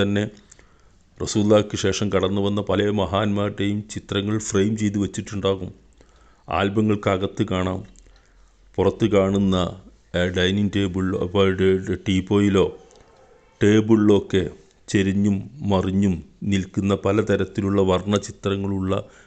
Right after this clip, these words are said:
മാഗസിനുകളുണ്ടാകും, പത്രങ്ങളുണ്ടാകും, പലതുമുണ്ടാകും. ഇതൊക്കെ അള്ളാഹുവിൻ്റെ റസൂൽ ഇങ്ങനെ കാണാൻ നിൽക്കുന്ന സംഗതികളാണ്.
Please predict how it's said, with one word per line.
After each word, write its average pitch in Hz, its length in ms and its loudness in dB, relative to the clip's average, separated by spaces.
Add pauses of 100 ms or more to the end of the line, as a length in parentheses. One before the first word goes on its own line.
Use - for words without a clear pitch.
(140)
മാഗസിനുകളുണ്ടാകും, 92 1160 0 (360)
പത്രങ്ങളുണ്ടാകും, 92 720 -4
പലതുമുണ്ടാകും. 95 840 0 (580)
ഇതൊക്കെ 175 240 4
അള്ളാഹുവിൻ്റെ 165 380 4
റസൂൽ 151 320 2
ഇങ്ങനെ 143 260 0 (160)
കാണാൻ 131 340 2
നിൽക്കുന്ന 123 400 0
സംഗതികളാണ്. 110 600 0